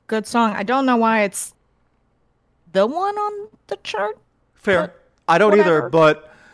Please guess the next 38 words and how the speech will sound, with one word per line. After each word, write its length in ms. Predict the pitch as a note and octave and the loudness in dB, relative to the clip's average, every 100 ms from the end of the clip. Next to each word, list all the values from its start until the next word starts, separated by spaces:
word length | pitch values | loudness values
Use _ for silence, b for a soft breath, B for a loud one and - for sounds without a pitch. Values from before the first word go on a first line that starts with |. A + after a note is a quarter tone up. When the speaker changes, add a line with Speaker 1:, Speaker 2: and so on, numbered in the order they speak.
| b | b
Speaker 2:
that's 240 | C#3+ D#3+ G3+ | -2 0 0
what 80 | |
they're 80 | G3 | -6
going 240 | F#3 A3 G3 | -4 -4 -4
for, 220 | D3 C3+ | -6 -6
so 160 | - | -6
it's 100 | B2+ | -10
number 180 | C#3+ C#3+ | -8 -6
one 180 | D3 D3 | -4 -4
right 180 | C#3+ B2+ | -4 -4
now. 360 | C3+ B2+ A#2 - _ _ B B B | -4 -6 -6 -10 _ _ B B B
I 80 | G3 | 0
think 200 | F#3+ D4 | 0 -2
part 200 | A#3 B3+ | 2 2
of 80 | A3 | 4
it 80 | G#3 | 4
is 160 | G#3 | 4
because 280 | G#3 F3+ F#3 | 2 -2 0
it 120 | F#3 | 2
is 160 | F3+ F3 | 0 0
Five 220 | F#3+ F3 | 0 0
Finger 140 | F3 D#3 | -2 -4
Death 200 | D#3 D#3 | -4 -4
Punch 220 | D#3 - | -8 -6
that's 200 | C3+ - | -10 -6
not 240 | C3 C3+ | -4 -4
a 60 | F#3+ | -4
cover 260 | - F3+ | -6 -6
song, 480 | E3 G3 F3 D#3 D#3+ - b b | -6 -4 -2 -2 -4 -10 b b
and 140 | - E3 | -6 -4
it's 160 | D#3+ | -4
not 160 | E3+ E3 | 0 0
Speaker 1:
Yeah. 140 | F#3 E3+ | 2 2
Speaker 2:
Ivan 280 | E3+ F#3 | 2 0
Moody, 520 | E3+ E3+ D#3+ D#3+ D#3 - b b - | -2 -2 0 -2 -2 -8 b b -6
Angry 340 | E3 D#3 D#3+ | -4 -2 -4
Man 300 | D3+ C#3+ C#3 | -4 -4 -6
Boy. 380 | B2+ A2 - A#2+ | -8 -14 -16 -20